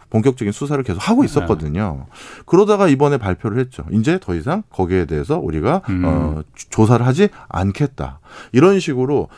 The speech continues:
Speaker 1: 물가를 잡는데 금리만 가지고는 안 된다고 미국도 인식을 한 거예요.
Speaker 2: 예.
Speaker 1: 그러니까 우리나라뿐만 아니라 다른 나라도 이제 다 비슷한 기조로 바뀌어가고 있는데
Speaker 2: 예, 예.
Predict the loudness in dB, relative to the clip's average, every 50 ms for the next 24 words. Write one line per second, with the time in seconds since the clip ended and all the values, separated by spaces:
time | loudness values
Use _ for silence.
0 | -20 -20 _ -4 2 4 4 4 4 4 2 0 2 2 2 2 2 0 0 0
1 | -2 0 -2 -2 -2 0 0 0 2 2 2 0 0 0 -2 -2 -2 -2 -4 -2
2 | -2 -4 -4 -4 -4 -4 -4 -4 -4 -2 -2 -2 -4 -4 -4 -4 -2 -2 -2 -2
3 | -4 -4 -4 -2 0 0 0 -2 -2 -4 -4 -4 -4 -4 -6 -10 -14 -18 -20 -20
4 | -6 2 4 4 4 4 2 0 0 0 0 0 -2 -2 -2 0 2 2 2 4
5 | 2 2 0 -2 -2 -4 -4 -4 -4 -6 -8 -10 -8 -6 -4 -4 -2 -2 -4 -4
6 | -4 -4 -2 -2 0 0 0 -2 -2 -2 -4 -4 -4 -4 -4 -6 -6 -6 -4 -4
7 | -2 -2 -2 -2 -2 -4 -4 -2 0 0 0 0 -2 -2 -2 -2 -2 -4 -2 0
8 | 0 2 2 2 2 0 0 0 -2 0 0 0 0 0 -2 -6 -6